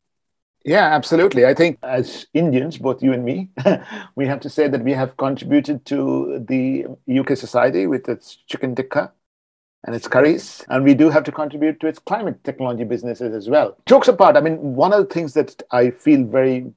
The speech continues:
positive about the way you say things, and I was looking at the other grant winners as well, many of them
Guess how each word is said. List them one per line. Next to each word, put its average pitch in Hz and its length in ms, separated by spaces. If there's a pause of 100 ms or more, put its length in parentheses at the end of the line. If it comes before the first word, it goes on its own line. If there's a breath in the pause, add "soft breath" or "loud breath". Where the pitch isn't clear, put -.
(160)
positive 131 420
about 107 240
the 107 80
way 110 160
you 107 180
say - 400
things, - 380 (520)
and 123 120
I 123 40
was 131 120
looking 147 280
at 131 200
the 131 180
other 131 580
grant 117 440 (100)
winners 127 340
as 95 140
well, 117 340
many 202 460
of 156 180
them 117 200